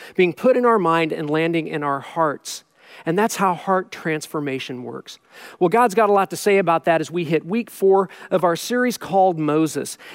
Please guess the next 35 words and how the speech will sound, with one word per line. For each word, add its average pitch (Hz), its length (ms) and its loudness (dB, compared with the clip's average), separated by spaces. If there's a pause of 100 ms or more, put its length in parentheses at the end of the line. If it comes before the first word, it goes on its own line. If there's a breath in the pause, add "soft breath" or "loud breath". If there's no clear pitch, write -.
It's 190 160 0
in 277 160 2
this 240 140 4
series 247 380 -2
in 214 80 2
which 208 200 0
we're 190 140 4
looking 220 380 2
at 185 160 0
several 247 460 0
different 190 340 0
stories 185 460 0
of 147 140 -6
Moses 165 460 -2 (200 loud breath)
and 170 160 0
gleaning 214 380 2
some 170 240 -2
lessons 175 420 0
learned 151 300 -4 (200 loud breath)
from 185 180 2
this 180 180 0
amazing 175 640 2
leader 143 360 -2 (260 loud breath)
in 156 160 0
the 147 80 -2
Bible. 139 460 0 (420 loud breath)
This 226 260 0
week, 247 220 0
we're 208 100 0
gonna 214 140 4
be 202 160 0
in 180 100 2
Exodus 220 440 -2
chapter 180 400 -2
sixteen 226 720 -4